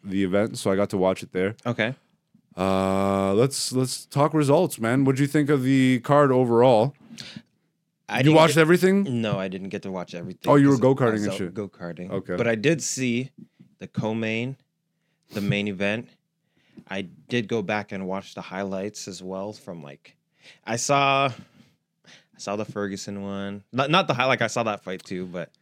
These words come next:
Speaker 1: Yo, that fight went the distance though. But
Speaker 2: Yeah.
Speaker 1: Patty, damn, Tony needs to retire, man.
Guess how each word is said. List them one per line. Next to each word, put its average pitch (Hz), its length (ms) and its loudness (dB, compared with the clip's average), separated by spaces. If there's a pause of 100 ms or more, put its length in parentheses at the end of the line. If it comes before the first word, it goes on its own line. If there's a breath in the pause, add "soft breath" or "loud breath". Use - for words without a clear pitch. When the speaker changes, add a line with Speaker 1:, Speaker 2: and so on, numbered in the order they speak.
(260)
Speaker 1:
Yo, 107 360 -2
that 131 180 0
fight 175 180 -2
went 180 240 -2
the 160 60 -4
distance 127 500 -6
though. 90 340 -8 (240)
But 107 240 -6
Speaker 2:
Yeah. 117 100 -4
Speaker 1:
Patty, 151 680 2 (1300)
damn, 69 460 -14 (200)
Tony 123 300 0
needs 95 200 -4
to 76 80 -14
retire, 69 400 -14
man. 65 380 -16